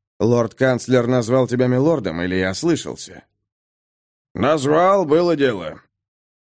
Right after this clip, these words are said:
«Так что же ты, северный лорд?» «Разве дело во мне?»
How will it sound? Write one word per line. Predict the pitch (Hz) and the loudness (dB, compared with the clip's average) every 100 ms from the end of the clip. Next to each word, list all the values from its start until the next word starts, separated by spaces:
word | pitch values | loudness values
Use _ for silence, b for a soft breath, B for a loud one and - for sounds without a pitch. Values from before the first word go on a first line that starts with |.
| _ | _
«Так | - 113 | -2 -2
что | - 139 | -2 -2
же | 110 92 | -2 -4
ты, | 90 87 78 | -4 -6 -6
северный | - 117 113 104 113 | -2 0 0 -2 -2
лорд?» | 117 160 - _ _ _ _ _ _ _ _ _ - | -2 -2 -6 _ _ _ _ _ _ _ _ _ -8
«Разве | 90 127 147 135 143 | -2 -2 0 0 2
дело | 151 151 143 | 2 2 2
во | 143 | 2
мне?» | 139 143 170 - | 2 0 0 -4